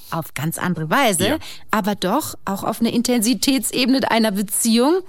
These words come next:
Speaker 1: zu
Speaker 2: Natürlich.
Speaker 1: deiner Frau.
Speaker 2: Klar. Wenn du
Speaker 1: Ja.
Speaker 2: keine Zeit mit deiner Partnerin verbringst, ist sie irgendwann weg, ja.
Speaker 1: Ja.
Speaker 2: Mhm.
Speaker 1: Ich hoffe, du wirst immer noch viel Zeit auch für deine wirkliche Partnerin haben,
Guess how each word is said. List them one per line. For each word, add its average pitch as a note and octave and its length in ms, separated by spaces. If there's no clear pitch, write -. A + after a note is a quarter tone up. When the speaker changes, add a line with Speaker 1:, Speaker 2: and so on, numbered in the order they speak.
Speaker 1:
zu - 140
Speaker 2:
Natürlich. F#3+ 180
Speaker 1:
deiner A#3 100
Frau. A#3+ 440
Speaker 2:
Klar. B2 220
Wenn A#2+ 120
du A#2 80
Speaker 1:
Ja. A3+ 80
Speaker 2:
keine A#2+ 160
Zeit A#2+ 240
mit C#3+ 180
deiner D3 220
Partnerin D3+ 480
verbringst, F3 540
ist - 160
sie D3+ 80
irgendwann D3+ 300
weg, F2+ 200
ja. G2+ 160
Speaker 1:
Ja. G3 300
Speaker 2:
Mhm. A#2+ 280
Speaker 1:
Ich - 100
hoffe, B3+ 200
du A3+ 180
wirst A#3+ 200
immer A#3+ 200
noch A3+ 140
viel A3+ 200
Zeit A3+ 340
auch G#3+ 160
für - 160
deine G#3+ 260
wirkliche G3+ 440
Partnerin B3 680
haben, C4 260